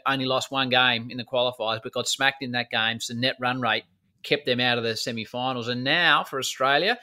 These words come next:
they need to beat England as well as everybody else. And they probably need New Zealand to beat England. Otherwise, the net run rate, even if we were to go through and not win, lose another game, could still come and bite us,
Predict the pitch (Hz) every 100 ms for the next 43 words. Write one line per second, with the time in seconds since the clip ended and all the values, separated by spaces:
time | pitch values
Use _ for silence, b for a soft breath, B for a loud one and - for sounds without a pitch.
0 | B B B B 123 127 151 185 147 160
1 | 143 113 98 120 - 123 143 139 131 127
2 | 127 123 135 123 110 - - 127 131 165
3 | 156 143 127 120 110 143 160 117 113 113
4 | 120 113 110 131 170 143 127 117 113 120
5 | 131 - 120 139 120 110 - 143 175 180
6 | 160 147 135 139 135 127 135 127 127 -
7 | 123 120 120 - 127 131 127 117 110 127
8 | 139 117 147 b b b _ _ - 175
9 | 165 - 143 - 131 113 127 147 107 -